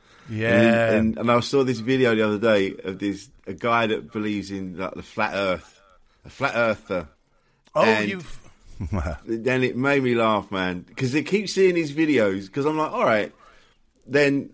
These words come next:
Speaker 2: let's see what, why they believe this." And every single time they get nailed, you know.
Speaker 1: What?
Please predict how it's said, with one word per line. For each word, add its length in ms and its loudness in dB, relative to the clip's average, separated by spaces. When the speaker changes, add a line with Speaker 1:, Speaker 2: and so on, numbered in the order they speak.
Speaker 2:
let's 240 2
see 280 2
what, 160 0
why 420 2
they 160 2
believe 420 0
this." 340 -8
And 260 -4
every 320 -2
single 380 -2
time 460 -2
they 120 0
get 220 -2
nailed, 480 -2
you 200 0
know. 200 0
Speaker 1:
What? 260 -2